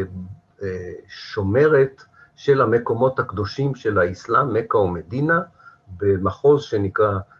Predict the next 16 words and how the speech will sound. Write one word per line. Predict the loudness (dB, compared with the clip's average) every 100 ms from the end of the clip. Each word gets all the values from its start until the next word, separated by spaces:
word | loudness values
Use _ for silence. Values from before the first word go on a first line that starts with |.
| _
חיג'אז, | -12 -4 2 4 2 -2 _ _ _ _ _ _ _ _ _ -16 -4
אה, | 0 0 0 -2 -4 _ _ _ -4
אה, | -2 0
מאז | 0 2 4 4 4
אלף | 2 0
תשע | -2 -2
מאות | 0 -2 -4
ושמונה. | -12 -10 -10 -10 -14 _ _ _ _ _ _ _ _ _ -10
אה, | -6 -4 -4 -6 -10 -20 _ _ _ -20 -6
מי | -2 0
שמקבל | 2 2 4 2 6 4
את | 4 -2
התפקיד | -10 -6 0
המכובד | 0 0 -6 -2 2 2
הזה, | 0 -6 -10 -8
להיות | -2 -2 -2